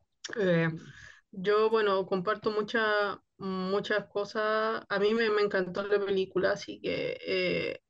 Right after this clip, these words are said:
le per-, le perdono hasta el mal gui-, o sea, lo más débil definitivamente es el guión. También tiene cosas cinematográficas que no me, no me atrapan mucho.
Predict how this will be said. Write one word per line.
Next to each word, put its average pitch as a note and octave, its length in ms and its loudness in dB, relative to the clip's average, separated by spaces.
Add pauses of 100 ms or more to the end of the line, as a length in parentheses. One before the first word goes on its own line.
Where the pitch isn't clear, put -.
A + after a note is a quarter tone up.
(160)
le G#3 200 2
per-, G3+ 520 2
le G#3 240 2
perdono G3+ 880 2 (500)
hasta G3+ 300 -2
el F3+ 280 4
mal F3+ 400 0
gui-, F#3+ 280 -2
o E3+ 60 -2
sea, G3 200 -2 (420)
lo G3+ 100 -2
más G3+ 160 2
débil G#3 400 0
definitivamente F#3+ 1040 -2
es F#3+ 60 -4
el F#3+ 60 -2
guión. F3+ 300 -2 (320)
También G#3 260 2
tiene G3+ 340 2
cosas G#3 300 -4
cinematográficas G3+ 800 0
que F#3+ 80 -4
no F#3+ 100 0
me, F#3+ 260 -4
no G3 120 -4
me G3 120 -2
atrapan F#3+ 340 -2
mucho. G3+ 400 0